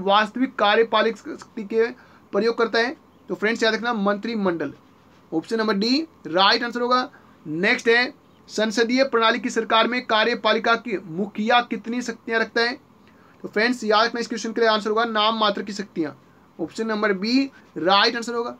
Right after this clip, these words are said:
लास्ट क्वेश्चन है आज की क्लास का, निम्न में से संविधान सभा की प्रारूप समिति के सदस्य कौन नहीं थे?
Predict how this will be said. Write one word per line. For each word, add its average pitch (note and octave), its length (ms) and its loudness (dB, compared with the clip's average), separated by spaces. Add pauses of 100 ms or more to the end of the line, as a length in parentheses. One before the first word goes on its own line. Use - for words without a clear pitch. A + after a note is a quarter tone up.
(340)
लास्ट G3+ 520 4
क्वेश्चन A#3 240 -4
है A3+ 120 4
आज G#3+ 200 2
की G#3+ 80 -16
क्लास G#3+ 280 0
का, A3+ 200 4 (540)
निम्न A3+ 360 0
में A#3 80 0
से G3+ 120 -4
संविधान G#3+ 520 0
सभा A3+ 220 2
की A#3 160 -2
प्रारूप A3 520 0
समिति A3 360 -6
के A#3 120 -4
सदस्य G#3 360 -2
कौन A3 260 -4
नहीं G#3+ 120 -4
थे? G#3+ 100 -6